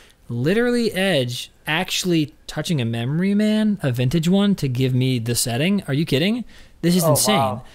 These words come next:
Speaker 1: Yeah, it was a
Speaker 2: Yeah.
Speaker 1: really surreal <laughs> experience. Is this really
Speaker 2: <laughs>
Speaker 1: happening? Um, he taught me exactly how to do the dotted eighth thing. And the, the trick is the mix needs to be a lot higher and the repeat should be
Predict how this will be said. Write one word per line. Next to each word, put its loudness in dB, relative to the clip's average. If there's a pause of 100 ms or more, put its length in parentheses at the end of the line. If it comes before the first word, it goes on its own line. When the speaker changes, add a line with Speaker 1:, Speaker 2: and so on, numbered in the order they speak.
(240)
Speaker 1:
Yeah, 4
it 4
was 4
a 4
Speaker 2:
Yeah. 2
Speaker 1:
really 4
surreal 4
<laughs> 0
experience. 0 (580)
Is 0
this 2 (240)
really 4
Speaker 2:
<laughs> 2
Speaker 1:
happening? -2 (520)
Um, 2
he 0
taught 2
me 2
exactly 0
how 2
to 0
do 0
the 0
dotted 2
eighth 0
thing. -2 (380)
And -2
the, -2
the -4
trick 0
is 2
the 0
mix 0
needs -2
to -4
be -2
a 0
lot 0
higher 0
and -2
the 0
repeat -4
should -6
be -6